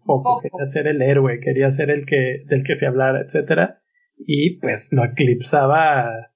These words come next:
Speaker 1: millones de veces el equipo y en particular Jordan. Entonces él tenía una muy mala relación con los jugadores o con algunos jugadores. Eh,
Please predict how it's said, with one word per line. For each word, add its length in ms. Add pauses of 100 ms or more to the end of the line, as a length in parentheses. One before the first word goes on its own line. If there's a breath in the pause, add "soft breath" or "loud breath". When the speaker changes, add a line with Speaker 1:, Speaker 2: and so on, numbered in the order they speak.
(140)
Speaker 1:
millones 600
de 120
veces 500
el 160
equipo 480
y 180
en 180
particular 640
Jordan. 420 (500)
Entonces 480
él 200
tenía 320
una 380
muy 220
mala 260
relación 480
con 160
los 160
jugadores 500
o 120
con 180
algunos 460
jugadores. 600 (540)
Eh, 320